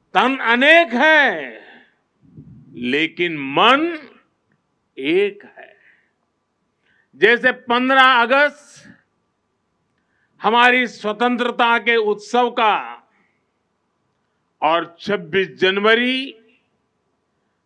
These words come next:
हमारे गणतंत्र के जयघोष का दिवस है, उसी तरह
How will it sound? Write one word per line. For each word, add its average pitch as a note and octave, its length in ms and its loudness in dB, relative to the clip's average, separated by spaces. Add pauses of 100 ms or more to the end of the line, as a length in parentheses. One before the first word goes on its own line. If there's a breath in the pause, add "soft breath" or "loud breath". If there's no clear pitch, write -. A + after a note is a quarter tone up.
हमारे F3 560 0
गणतंत्र F3+ 920 -4
के E3+ 380 -4
जयघोष E3+ 640 -2
का G3 160 0
दिवस F#3+ 360 -4
है, A#3+ 480 -2 (1080)
उसी D#4+ 380 -2
तरह A#3+ 720 0